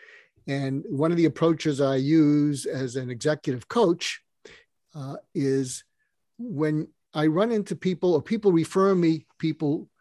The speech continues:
who they say, "You know, we present a strategy and a plan," and they smile and they nod and then they don't implement.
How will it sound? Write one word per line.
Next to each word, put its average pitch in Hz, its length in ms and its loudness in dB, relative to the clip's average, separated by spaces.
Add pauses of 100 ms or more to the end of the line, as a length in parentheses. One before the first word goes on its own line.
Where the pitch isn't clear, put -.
(340)
who 139 120 -4
they 147 180 -2
say, 143 220 -2
"You 143 220 0
know, 175 360 -2
we 156 220 -4
present 175 800 -4
a 139 180 -2
strategy 147 840 -4
and 127 120 -8
a 123 40 -10
plan," 139 720 -6
and 127 120 -6
they 127 120 -6
smile 170 680 -4
and 143 220 -6
they 135 140 -4
nod 143 720 -4
and 139 160 -4
then 139 160 -4
they 135 160 -2
don't 139 400 -8
implement. 135 640 -10